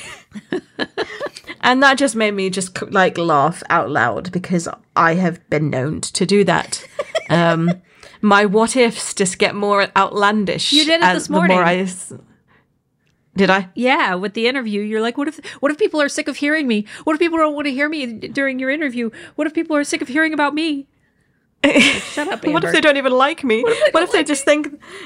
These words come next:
Speaker 1: <laughs> yeah, that is me. I think worst case scenario and I run with it. And apparently Grace's worst case scenario, 'cause it's the last one that she mentions,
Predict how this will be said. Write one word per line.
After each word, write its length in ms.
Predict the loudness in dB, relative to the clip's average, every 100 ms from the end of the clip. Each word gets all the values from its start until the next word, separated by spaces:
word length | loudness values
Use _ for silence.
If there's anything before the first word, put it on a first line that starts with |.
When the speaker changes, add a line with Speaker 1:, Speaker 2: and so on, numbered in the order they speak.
| -4
Speaker 1:
<laughs> 1600 | 2 2 0 -2 -2 -2 -4 -4 -4 -6 -6 _ -18 -18 -14 -4
yeah, 420 | 0 0 -2 -12 -16 _ _
that 160 | -2 0
is 140 | 0 -2
me. 440 | -4 -2 -4 -6 -12 _ _ _ _ _ _ _ _ _ _ _ _
I 300 | 0 2 0
think 320 | 0 -2 -2 2
worst 280 | 2 2 2
case 220 | 2 2
scenario 600 | -2 0 0 2 4 4
and 100 | 4
I 100 | 6
run 240 | 4 4
with 160 | 2 0
it. 160 | -4 -10 _ _ _ -20 _ _ _ _ -4
And 140 | -2
apparently 640 | -2 0 0 0 -2 -2 -6 _
Grace's 480 | 0 0 0 -6 0
worst 220 | 0 2
case 180 | -2 0
scenario, 560 | 0 2 2 2 0
'cause 220 | 0 2 2
it's 140 | 0 -4
the 140 | 2 4
last 360 | 4 2 0
one 120 | -2
that 100 | -2
she 120 | 0 2
mentions, 560 | 2 0 -2 -2 -4